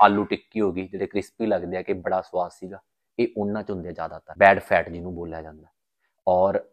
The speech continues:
ਬਾਡੀ ਦੇ ਵਿੱਚ ਐਲ ਡੀ ਐਲ ਨਾਲ ਕੀ ਹੈ ਕਿ ਬਾਡੀ ਦੇ ਵਿੱਚ ਅੰਦਰੋਂ ਇਨਫਲੇਮੇਸ਼ਨ ਹੋ ਜਾਂਦੀ ਹੈ। ਇਨਫਲੇਮੇਸ਼ਨ ਮਤਲਬ ਦਾ, ਮਤਲਬ ਹੈ ਕਿ ਜਿਹੜੀ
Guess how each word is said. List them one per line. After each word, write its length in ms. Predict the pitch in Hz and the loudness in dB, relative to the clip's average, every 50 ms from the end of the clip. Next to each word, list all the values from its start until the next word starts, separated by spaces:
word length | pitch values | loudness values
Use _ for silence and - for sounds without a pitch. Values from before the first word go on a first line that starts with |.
| _ _ _ _ _ _ _ _ _ _ _ _ - | _ _ _ _ _ _ _ _ _ _ _ _ -8
ਬਾਡੀ 340 | 95 95 92 92 92 98 107 | -2 2 4 4 4 2 2
ਦੇ 120 | 110 117 104 | 2 2 2
ਵਿੱਚ 320 | 95 92 - - - - - _ - | 0 0 -2 -4 -10 -12 -10 _ -2
ਐਲ 160 | 101 101 101 | 0 0 2
ਡੀ 180 | 98 104 107 104 | 2 0 0 0
ਐਲ 140 | 104 104 | 0 -2
ਨਾਲ 100 | 101 98 | -4 -8
ਕੀ 160 | 95 - 98 104 | -8 -6 -6 -6
ਹੈ 40 | |
ਕਿ 80 | 107 117 | -4 -4
ਬਾਡੀ 300 | 104 98 98 95 101 101 | -4 -2 -2 -2 -2 -2
ਦੇ 80 | 101 101 | -2 -2
ਵਿੱਚ 180 | 107 104 - - - | -4 -4 -6 -6 -6
ਅੰਦਰੋਂ 320 | 98 98 92 95 107 107 - - | -4 -4 -2 0 -2 -2 -4 -4
ਇਨਫਲੇਮੇਸ਼ਨ 540 | 110 110 110 - 123 113 110 98 - - 92 | -8 -8 -6 -6 -6 -6 -6 -8 -12 -10 -10
ਹੋ 80 | 92 90 | -10 -8
ਜਾਂਦੀ 340 | 73 71 80 78 80 80 | -10 -10 -12 -14 -20 -20
ਹੈ। 80 | 85 _ _ _ _ _ _ _ _ _ - | -20 _ _ _ _ _ _ _ _ _ -8
ਇਨਫਲੇਮੇਸ਼ਨ 520 | 101 104 - 127 123 120 110 98 - 107 | -6 -4 0 0 2 2 0 -2 -4 -6
ਮਤਲਬ 280 | 98 92 85 98 92 92 | -6 -6 -6 -4 -4 -4
ਦਾ, 160 | 95 92 - 92 | -4 -4 -6 -6
ਮਤਲਬ 340 | 92 92 - 98 98 92 95 | -8 -6 -2 0 0 2 0
ਹੈ 100 | 98 107 | 0 -2
ਕਿ 140 | - - | -2 -4
ਜਿਹੜੀ 220 | 104 101 98 113 | -4 -4 -4 -4